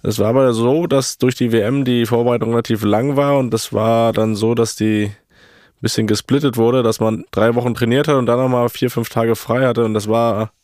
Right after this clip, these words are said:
in dem Fall, ist das Finale da reingefallen, diese drei, vier, fünf Tage. Aber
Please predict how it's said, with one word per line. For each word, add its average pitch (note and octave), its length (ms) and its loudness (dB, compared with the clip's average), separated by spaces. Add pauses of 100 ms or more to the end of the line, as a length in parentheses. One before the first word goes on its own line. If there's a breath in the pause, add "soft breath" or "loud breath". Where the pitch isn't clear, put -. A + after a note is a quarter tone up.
in A2 160 -2
dem A2+ 240 0
Fall, A#2+ 440 0 (680 loud breath)
ist - 160 -6
das A#2+ 120 2
Finale A#2 400 0
da A#2 80 0
reingefallen, A2 600 0
diese G#2 300 -2
drei, G#2+ 340 -4
vier, A2 280 -2
fünf G#2+ 260 -4
Tage. A#2 420 0
Aber G#2+ 400 0